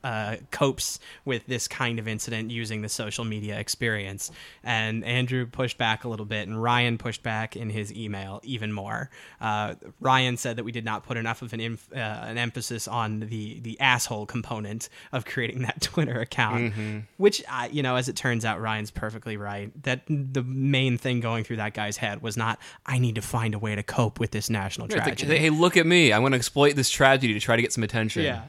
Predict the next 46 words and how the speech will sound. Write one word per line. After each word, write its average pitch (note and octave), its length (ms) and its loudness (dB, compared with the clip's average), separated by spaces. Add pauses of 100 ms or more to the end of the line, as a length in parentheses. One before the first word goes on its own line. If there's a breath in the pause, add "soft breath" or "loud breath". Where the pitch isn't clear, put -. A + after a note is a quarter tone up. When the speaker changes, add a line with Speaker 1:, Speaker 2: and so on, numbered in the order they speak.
Speaker 1:
and F#3+ 140 -4
you B3+ 80 -4
were A#3 120 2
right. B2+ 320 2
I E3 80 -6
mean, D3+ 120 0
there, E3 120 2
that's F#3 240 0
certainly C#3 380 4
what's A#2+ 240 0
happening. G#2+ 500 -6
I C#3+ 100 2
mean, E3 80 2
I F3 140 8
would A3 160 -2
stand F#3+ 360 0
by B2+ 500 2 (300 loud breath)
the C3 300 2
actual C3 540 2
cultural C#3 480 -2
impetus A2 520 -6
is B2 140 -6
something A2+ 380 -4
closer G#2+ 340 -4
to A2+ 80 -8
coping, G#2+ 460 -2
but A#2+ 180 -4
for B2+ 160 -2
sure, A#2+ 480 0 (220 loud breath)
on C#3+ 100 0
an C3+ 80 2
individual C3 440 2
level, A#2 240 0
this A#2 160 0
is B2+ 120 0
just - 200 0
somebody A2+ 260 0
who A#2 80 0
thinks A2+ 300 -2
how A2 220 0
hilarious A#2 720 0
he A2+ 220 -2
is, C3 180 -6
or D3 140 0
she C3+ 260 2
is, A2+ 240 -2